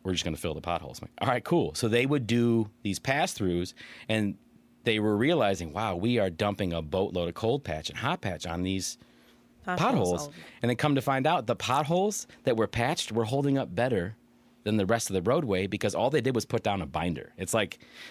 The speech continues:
Speaker 1: they put down some gravel, they tamp
Speaker 2: Little
Speaker 1: it down,
Speaker 2: Band-Aid.
Speaker 1: and they put down, like,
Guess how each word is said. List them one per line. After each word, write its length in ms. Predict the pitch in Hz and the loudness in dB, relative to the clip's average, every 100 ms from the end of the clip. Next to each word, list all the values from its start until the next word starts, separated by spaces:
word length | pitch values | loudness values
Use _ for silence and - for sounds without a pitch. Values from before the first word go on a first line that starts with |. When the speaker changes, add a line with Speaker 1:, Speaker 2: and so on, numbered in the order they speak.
| - | -6
Speaker 1:
they 80 | |
put 180 | 101 147 | 0 0
down 160 | 143 135 | 2 0
some 160 | 127 | 2
gravel, 300 | 101 104 117 | 4 4 4
they 120 | 98 87 | 2 0
tamp 260 | - 113 | 2 2
Speaker 2:
Little 40 | 104 | 2
Speaker 1:
it 40 | |
down, 180 | 87 107 | 4 4
Speaker 2:
Band-Aid. 180 | 120 151 - - - | 2 0 -6 -14 -2
Speaker 1:
and 120 | 101 | 0
they 60 | 98 | 2
put 240 | - 151 | 2 2
down, 260 | 127 123 120 | 2 2 2
like, 160 | 101 | 0